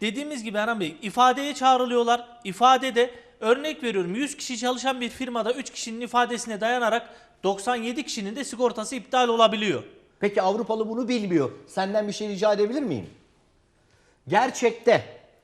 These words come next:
Speaker 2: resmiyette gidip bir yerde çalışmayanlar sana ulaşsın, sen bu konuyu anlat neler
Speaker 1: Tabii
Speaker 2: yapmasın.
Speaker 1: ki Eren Bey.
Speaker 2: Ben buradan kaş göz oynatıyorum, yanlış anlamayın. Ben burada her şeyi de söyleyemiyorum. Ee, eğer gerçekten Türkiye'ye geldiniz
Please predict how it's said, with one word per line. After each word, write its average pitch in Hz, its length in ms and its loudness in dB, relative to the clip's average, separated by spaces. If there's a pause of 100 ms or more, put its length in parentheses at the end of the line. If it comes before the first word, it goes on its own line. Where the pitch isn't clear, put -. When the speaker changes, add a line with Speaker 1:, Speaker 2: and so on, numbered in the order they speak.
(160)
Speaker 2:
resmiyette 196 1000 0 (520)
gidip 185 400 -6
bir 190 60 -6
yerde 233 400 4
çalışmayanlar 208 840 -2 (240)
sana 240 400 2
ulaşsın, 214 540 4
sen 247 280 -2
bu 254 100 -6
konuyu 233 320 0
anlat 208 400 2
neler 143 300 2
Speaker 1:
Tabii - 20 -4
Speaker 2:
yapmasın. 233 340 2
Speaker 1:
ki 202 60 -4
Eren 180 240 0
Bey. 170 80 4
Speaker 2:
Ben 202 140 -2
buradan 202 280 2
kaş 196 240 2
göz 202 160 -4
oynatıyorum, 202 520 -4
yanlış 175 300 -4
anlamayın. 170 460 -4 (420)
Ben 160 180 0
burada 180 180 0
her 190 120 2
şeyi 185 200 -6
de 180 60 -4
söyleyemiyorum. 160 720 -2 (560)
Ee, 120 380 -4
eğer 170 260 2
gerçekten 175 720 0 (720)
Türkiye'ye 165 600 4
geldiniz 143 640 0